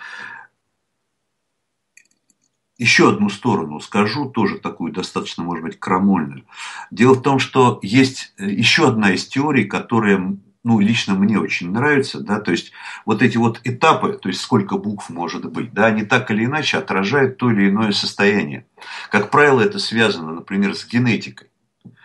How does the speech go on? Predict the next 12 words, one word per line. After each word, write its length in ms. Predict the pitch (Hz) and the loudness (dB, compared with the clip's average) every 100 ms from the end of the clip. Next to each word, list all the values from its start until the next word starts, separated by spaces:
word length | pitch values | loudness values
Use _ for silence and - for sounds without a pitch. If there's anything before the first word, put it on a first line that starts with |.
| - - | -20 -20
Вот, 120 | - | -4
то 60 | |
есть, 140 | 104 - | -4 -2
скажем, 320 | 107 98 92 | 0 0 0
если 260 | 95 98 98 | -2 -2 0
у 60 | |
вас, 340 | 95 98 - - _ _ _ - | 2 2 0 -8 _ _ _ -12
э, 340 | 71 65 60 - | -10 -10 -12 -12
у 120 | 98 | -6
человека 680 | - 110 107 98 - 73 - - - _ _ _ | 2 4 6 4 2 -6 -12 -20 -20 _ _ _
там 260 | 87 76 65 | -8 -8 -10
сорок, 500 | - 110 101 - - | -4 0 0 -2 -12